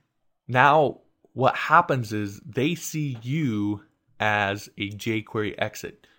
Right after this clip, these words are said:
or expert. Your content has positioned you as that. You haven't had to say one word about being a jQuery expert. You haven't had to talk about any certifications or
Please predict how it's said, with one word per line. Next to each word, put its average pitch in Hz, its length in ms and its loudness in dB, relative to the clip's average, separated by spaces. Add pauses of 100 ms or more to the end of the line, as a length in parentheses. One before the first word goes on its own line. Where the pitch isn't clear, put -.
(120)
or 98 220 -6
expert. - 500 -4 (360)
Your 160 220 2
content 170 720 0
has 120 300 -2
positioned 117 680 -6
you 98 100 -6
as 92 140 -10
that. 90 260 -10 (240)
You 180 220 0
haven't 180 380 4
had 143 400 2
to 131 100 0
say 123 340 0
one 139 640 2 (120)
word 117 800 2 (380)
about 113 360 4
being 120 220 -2
a 107 40 -4
jQuery 101 500 -4
expert. - 460 -12 (640)
You 151 160 4
haven't 156 260 4
had 139 160 2
to 131 60 -2
talk 127 340 4
about 113 460 2 (880)
any 135 220 -2
certifications 139 1400 -2
or 107 380 -2